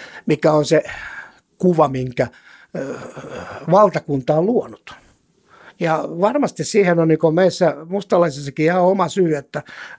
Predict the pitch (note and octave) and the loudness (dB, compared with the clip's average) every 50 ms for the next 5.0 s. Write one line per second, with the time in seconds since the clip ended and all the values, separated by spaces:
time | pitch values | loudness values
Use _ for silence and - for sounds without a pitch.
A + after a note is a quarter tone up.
0 | - - D#3+ - - E3 D#3 - - - G3 F3+ F#3 E3+ D#3+ - C4 C4 A3 D#3+ | -10 -10 -8 -4 -4 -4 -4 -4 -4 -4 -4 -2 -2 0 0 2 4 6 6 6
1 | C#3+ - - - C#3+ C#3 C#3 C#3 C3+ C3+ B2+ B2+ B2+ B2 - - _ _ _ - | 4 4 2 2 2 2 2 0 0 0 0 -2 -4 -4 -8 -12 _ _ _ -20
2 | - - - - _ _ - F3+ D#3 C#3+ C#3+ C#3 B2 - D#3+ D#3+ D#3 D#3 D3 - | -20 -20 -20 -20 _ _ 2 2 2 4 2 0 -2 0 2 4 4 4 4 2
3 | - C#3 B2+ C3+ C3+ C#3+ - - - D3 C3 B2+ B2+ C#3 C3 B2+ B2 - - - | -2 -4 -4 -2 -4 -4 -4 -4 -6 -6 -6 -4 -4 -4 -4 -6 -6 -6 -6 -8
4 | C#3+ B2 - _ D3+ D3 C#3 C#3 C3 B2+ B2 - D3 C3+ C3 B2+ A#2+ C3 C3 B2+ | -8 -8 -8 _ -6 -4 -4 -4 -4 -6 -6 -6 -6 -6 -6 -6 -6 -6 -6 -6